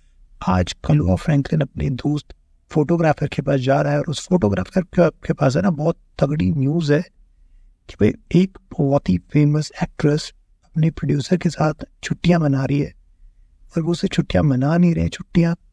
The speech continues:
काट भी रहे हैं अपने, अपने पति पत्नी का। तो भाई उसका अगर एक एमएमएस मिल जाए, कुछ पाँच छः मिनट का वीडियो मिल जाए, तो बहुत ही तगड़े पैसे छापे जा सकते हैं।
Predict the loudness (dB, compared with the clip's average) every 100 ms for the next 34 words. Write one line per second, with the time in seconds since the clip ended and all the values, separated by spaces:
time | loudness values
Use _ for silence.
0 | _ _ _ 0 2 2 2 2 2 0
1 | -2 -4 -4 -2 0 -2 -2 -16 -8 -6
2 | -2 -2 -2 -2 -2 -4 -8 _ _ _
3 | _ _ _ 0 2 0 -4 _ _ -6
4 | 0 0 0 0 0 0 0 -2 -2 -2
5 | 0 -4 -2 0 0 -2 -8 _ -20 _
6 | _ -10 -10 -10 -16 -6 -4 0 2 2
7 | 0 -2 -2 0 0 0 0 -2 -4 _
8 | _ _ -4 -2 0 0 -2 -2 -2 -2
9 | -4 -4 -2 0 0 0 -2 -2 -4 -4
10 | 0 -2 0 -2 -2 -6 -10 -12